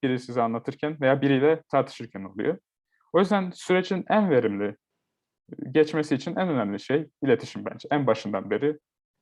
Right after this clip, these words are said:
danışmanımızla ne beklediğimiz, ne yaptığımız,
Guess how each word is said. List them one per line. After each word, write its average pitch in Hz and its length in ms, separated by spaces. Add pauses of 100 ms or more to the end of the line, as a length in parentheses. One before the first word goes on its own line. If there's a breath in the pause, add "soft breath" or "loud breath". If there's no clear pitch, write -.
danışmanımızla 127 760
ne 156 220
beklediğimiz, 151 720 (400)
ne 143 120
yaptığımız, 143 800